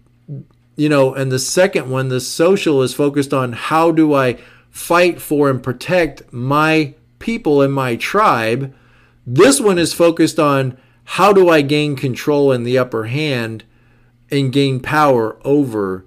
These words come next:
this environment?" So it's more focused on power, less focused on things, okay? Woo!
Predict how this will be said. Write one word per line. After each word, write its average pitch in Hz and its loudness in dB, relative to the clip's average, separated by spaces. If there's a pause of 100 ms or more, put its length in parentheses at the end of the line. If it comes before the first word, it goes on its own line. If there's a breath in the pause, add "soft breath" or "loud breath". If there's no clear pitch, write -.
(140)
this 120 -4 (340)
environment?" 104 -8 (560)
So 135 0
it's 123 -4
more 151 2
focused 156 -2
on 110 -6
power, 117 -2 (200 soft breath)
less - -2
focused 135 -4
on 107 -8
things, 85 -10 (300)
okay? 131 -4 (1800 loud breath)
Woo! 392 6